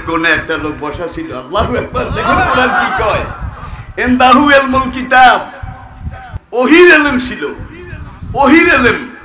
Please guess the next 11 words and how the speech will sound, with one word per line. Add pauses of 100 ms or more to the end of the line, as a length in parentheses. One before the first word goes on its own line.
(580)
ওই
লোকটা
বসে
বসে
কয়,
"এত
সস্তা
না, (600)
এত
সস্তা
না।"